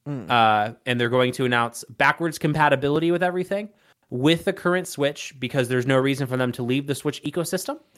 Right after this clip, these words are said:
Speaker 2: And they're going
Speaker 1: Mm.
Speaker 2: to t-, say, like, "Oh, the performance is twice as good," or whatever. And we have automatic upscaling for older games and whatever.
Speaker 1: Yeah.
Speaker 2: All games should retroactively work better or whatever.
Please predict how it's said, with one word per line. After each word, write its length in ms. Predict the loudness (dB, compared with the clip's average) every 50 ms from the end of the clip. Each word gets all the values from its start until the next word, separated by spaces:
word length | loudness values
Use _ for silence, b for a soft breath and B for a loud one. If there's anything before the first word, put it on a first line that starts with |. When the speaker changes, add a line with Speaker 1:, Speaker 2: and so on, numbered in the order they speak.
| b b b b b
Speaker 2:
And 100 | 0 2
they're 80 | 2 2
going 260 | 4 4 4 4 2 0
Speaker 1:
Mm. 20 |
Speaker 2:
to 200 | 0 0 0 0
t-, 180 | -2 -6 -10 -10
say, 380 | -10 -10 -2 2 4 4 6
like, 280 | 6 4 4 2 2 4
"Oh, 220 | 6 6 8 6 6
the 80 | 4
performance 340 | 0 0 2 2 2 2 0
is 100 | -4 -8
twice 300 | -6 -4 -4 -4 -4 -4
as 100 | -6 -2
good," 200 | 0 2 4 4
or 80 | 4 4
whatever. 320 | 4 2 2 0 -2 -2
And 120 | -2 -2
we 100 | 0 0
have 140 | 2 0 0 2
automatic 420 | 2 2 2 2 2 2 2 2
upscaling 500 | 2 0 0 0 0 -2 -2 -2 -2 -4
for 120 | -6 -4 0
older 240 | 2 2 2 2 2
games 440 | 2 0 0 0 -2 -8 -10 -8
and 140 | -6 -4 -2
whatever. 400 | -2 -2 -2 -6 -8 -12 -16 -20 _ b b b
Speaker 1:
Yeah. 240 | -12 -12 -12 -4 2
Speaker 2:
All 160 | 6 6 6 6
games 320 | 6 6 4 4 4 2
should 160 | 0 0 4
retroactively 640 | 4 4 4 6 6 4 4 4 2 0 -2 -4 0
work 340 | 2 4 2 2 2 -2 _
better 420 | 2 4 4 2 0 -4 -8 -18 _ _ -8
or 100 | -6 -4
whatever. 460 | -4 -4 -6 -6 -12 -16 -16 -16